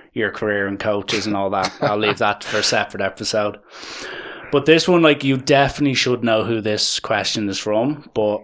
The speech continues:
and it's very specific as well. So the best J C T number eight you've ever seen.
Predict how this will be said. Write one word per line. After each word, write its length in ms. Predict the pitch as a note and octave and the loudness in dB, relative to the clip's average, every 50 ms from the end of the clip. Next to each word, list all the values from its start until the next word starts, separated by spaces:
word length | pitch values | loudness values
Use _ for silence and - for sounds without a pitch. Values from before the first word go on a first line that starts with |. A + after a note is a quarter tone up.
| - _ _ _ _ _ | -10 _ _ _ _ _
and 180 | G#2+ G#2 G#2+ A2 | -6 -4 -4 -4
it's 120 | G2+ - | -2 0
very 180 | C3 B2+ B2 A#2+ | 2 2 2 2
specific 640 | - - - A2+ - - A2+ G#2 - - G2+ - | 0 -2 -2 -2 0 2 2 0 0 -2 -6 -6
as 140 | A2 G2+ F#2+ | -4 -2 0
well. 320 | G#2+ G2 G2 F#2 F2+ - - - - - - _ | 0 2 2 0 0 -4 -10 -20 -20 -20 -18 _
So 140 | - - B2 | -6 -4 -2
the 100 | A#2 A2+ | -2 0
best 600 | G#2+ B2+ B2 B2+ C3 B2+ - - - - - - _ _ | 2 4 4 4 4 2 0 -4 -8 -10 -12 -14 _ _
J 240 | - - A#2+ A#2 A#2 | -2 0 0 2 0
C 220 | A2 - A#2+ A2 | 0 0 -2 -2
T 180 | - - A2+ G#2+ | 0 0 0 0
number 320 | G#2+ G#2+ G#2 G2+ G2+ G2+ | 0 0 0 0 0 -2
eight 160 | G2+ G2+ G2+ | -2 -2 -2
you've 220 | - G#2 G#2+ F#2+ G#2+ | -2 -4 -2 -2 -2
ever 280 | - G#2 G#2 F#2+ G#2 | -2 -2 -4 -4 -4
seen. 360 | F#2+ - A2 G2+ G2 F#2+ - | -4 -4 -4 -4 -4 -6 -8